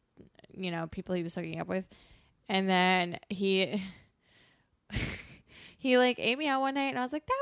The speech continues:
was good, good, good, good. Yes." Like, I was very nice about it, but it was, like, weird. And then the next week he did it again. And I was like, "Whoa, that was, like,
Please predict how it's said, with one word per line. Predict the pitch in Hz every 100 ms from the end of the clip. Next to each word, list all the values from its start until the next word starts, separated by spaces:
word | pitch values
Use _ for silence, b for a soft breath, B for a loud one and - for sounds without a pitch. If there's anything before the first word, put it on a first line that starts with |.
| 508
was | -
good, | - 440 254 -
good, | 370 370 254 -
good, | 262 262
good. | 233 226 185 _ -
Yes." | 202 254 220 175 180 -
Like, | 190 185
I | 180
was | 185
very | 185 180 175
nice | 170 202
about | 180
it, | 170
but | 165
it | 160
was, | 165
like, | 151
weird. | 170 170 180 B B B _
And | - 214
then | 214 208
the | 196
next | 202 240 -
week | 202 -
he | 208
did | 202 185
it |
again. | 180 247
And | 262
I |
was | 208
like, | 208 -
"Whoa, | 240 349 330 208
that | 214
was, | 311 285
like, | 196 170 160 -